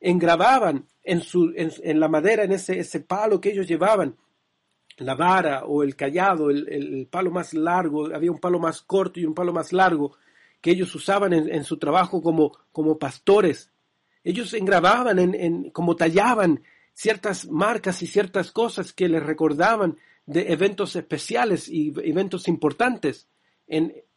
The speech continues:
en su vida. Y a eso se estaba refiriendo David cuando él tomó la decisión de enfrentar a, a, a Goliat,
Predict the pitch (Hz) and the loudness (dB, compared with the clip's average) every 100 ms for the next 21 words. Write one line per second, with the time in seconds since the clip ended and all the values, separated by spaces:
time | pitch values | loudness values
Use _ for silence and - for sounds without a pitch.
0 | - 147 - 143 175 233 127 - _ _ | -10 -8 -6 -2 0 0 -4 -8 _ _
1 | _ _ _ _ 160 175 240 294 - 277 | _ _ _ _ 2 2 2 0 -2 -2
2 | 247 240 233 190 208 226 220 202 208 - | 0 2 0 -2 -2 0 2 0 0 -2
3 | 185 170 170 196 196 _ _ _ - 165 | 0 2 2 2 -2 _ _ _ -4 2
4 | 175 240 220 - 180 226 214 180 165 151 | 4 4 2 -2 -4 -2 -2 -2 -2 -2
5 | 202 226 180 175 160 156 - 151 151 170 | 0 2 2 0 -2 -2 0 2 6 6
6 | 240 156 117 | 4 0 -8